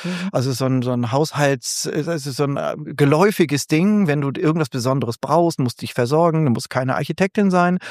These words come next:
Speaker 2: sondern was Inspirierendes mit den Materialien und das Ganze Zeugs, was da rumliegt, geh da hin, du findest immer was. Und das stimmt.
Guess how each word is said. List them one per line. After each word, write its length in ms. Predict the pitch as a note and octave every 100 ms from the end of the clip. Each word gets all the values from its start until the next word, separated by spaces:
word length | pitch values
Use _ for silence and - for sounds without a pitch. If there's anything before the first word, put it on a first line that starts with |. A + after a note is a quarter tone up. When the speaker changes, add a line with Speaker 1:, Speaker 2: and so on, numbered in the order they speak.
| - -
Speaker 2:
sondern 300 | C#3 C#3 B2+
was 120 | A#2+
Inspirierendes 840 | - C#3 - A#2+ E3 F#3+ D#3+ D3
mit 140 | C3+ A#2
den 120 | A2+
Materialien 680 | A2 - C3 C#3 D#3+ C#3+ C3+
und 140 | B2+
das 120 | A#2 -
Ganze 260 | B2 B2+ A#2+
Zeugs, 300 | D3 D#3+ -
was 120 | A#2
da 100 | B2+
rumliegt, 540 | B2+ D3+ D3+ D3 - - -
geh 160 | - D#3
da 160 | C#3+ B2+
hin, 340 | C3+ F3 F#3
du 80 | C#3
findest 340 | - C3 A#2
immer 300 | - C#3 G#2
was. 220 | D#2+ - -
Und 140 | -
das 80 | C3
stimmt. 460 | - B2 A3 C#4